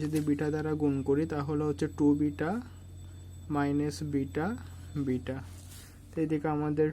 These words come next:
টু মাইনাস ফাইভ ফোর আছে, তো এখানে আমাদের মাঝখানে যোগ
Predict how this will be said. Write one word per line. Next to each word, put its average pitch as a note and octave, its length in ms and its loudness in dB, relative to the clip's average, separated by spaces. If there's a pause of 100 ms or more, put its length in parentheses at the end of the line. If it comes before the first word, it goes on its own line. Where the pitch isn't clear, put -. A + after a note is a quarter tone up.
(120)
টু D3 140 8 (560)
মাইনাস C#3+ 360 0 (120)
ফাইভ D#3 200 0 (160)
ফোর D3 220 6 (160)
আছে, F3+ 220 -4 (540)
তো - 120 -8
এখানে D#3 220 0
আমাদের D#3 300 2
মাঝখানে D#3 380 -2 (120)
যোগ D3 120 2